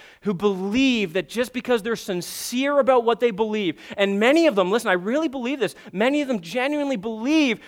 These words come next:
they're serving God and they're honoring God, does not mean they will be saved. In fact, we know from Scripture that no matter how well-intentioned and how well-meaning they are, they cannot be saved apart from faith in Jesus Christ.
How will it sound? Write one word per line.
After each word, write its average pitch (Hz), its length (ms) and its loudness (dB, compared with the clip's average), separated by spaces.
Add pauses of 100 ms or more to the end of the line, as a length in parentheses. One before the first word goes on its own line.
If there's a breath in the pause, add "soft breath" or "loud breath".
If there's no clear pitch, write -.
they're 220 120 -2
serving 262 500 0
God 262 360 6
and 185 100 2
they're 214 140 0
honoring 262 380 2
God, 240 500 2 (380 loud breath)
does 254 340 4
not 262 320 4
mean 269 240 2
they 247 100 6
will 240 200 0
be 233 120 -2
saved. 202 380 0
In 185 100 -4
fact, 196 240 2
we 185 120 -2
know 214 180 0
from 202 180 -4
Scripture 160 520 -6 (240 loud breath)
that 165 100 -2
no 165 80 -4
matter 156 220 0
how 220 340 2
well-intentioned 196 760 0
and 143 120 -6
how 226 260 2
well-meaning 220 500 2
they 190 140 0
are, 170 280 4 (180 loud breath)
they 147 120 0
cannot 214 440 -2
be 233 100 -8
saved 170 340 -4
apart 180 460 -2
from 180 180 -8
faith 156 500 -6 (340 loud breath)
in 175 320 2
Jesus 139 440 -8
Christ. - 540 -12